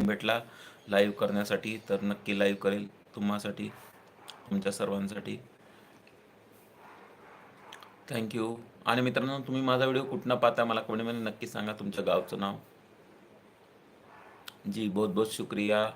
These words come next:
लाइव में जुड़ने के लिए. हाय, हेलो, नमस्ते, जय श्री कृष्ण, राधे राधे, जय सिया राम,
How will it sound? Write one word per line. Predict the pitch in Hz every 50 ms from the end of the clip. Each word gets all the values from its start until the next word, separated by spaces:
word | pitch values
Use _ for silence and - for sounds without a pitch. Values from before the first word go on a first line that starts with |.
| - - - - - - - - - - - - - - - - - - - -
लाइव | 95 98 98 101
में | 101 107 107
जुड़ने | 95 107 104 104 107 104
के | 101 104 104
लिए. | 107 107 107 110 113 - - - - - - - - - - - - - - -
हाय, | - 101 101 104 107 104 107
हेलो, | 104 104 104 104 107 107 107 110 110
नमस्ते, | 101 98 95 101 98 - - 107 101
जय | 92 95 98
श्री | - - -
कृष्ण, | 92 92 - - - 98
राधे | 98 98 90 92 92 87 92
राधे, | 92 98 95 98 95
जय | 92 92 92
सिया | 92 - - 90 90
राम, | 92 95 95 92 92